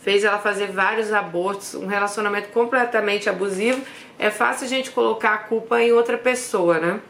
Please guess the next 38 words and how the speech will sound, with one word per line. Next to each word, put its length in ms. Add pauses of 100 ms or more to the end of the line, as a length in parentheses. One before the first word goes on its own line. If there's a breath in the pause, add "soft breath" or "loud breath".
(2500 loud breath)
Bom, 220
Dani, 400
eu 80
liguei 220
em 40
seguida 360
pra 160
casa 260
dele, 300
conversei 400
com 100
a 40
esposa 420
dele, 320
disse 280
que 80
era 140
tudo 260
mentira, 560
que 140
meu 140
marido 320
havia 240
falado 500
que 100
nunca 240
aconteceu 380
nada 340
entre 200
eu 60
e 20
Carlos. 500 (560 loud breath)
Eu 80
não 80
sei 160
se 100
ela 120
acreditou. 760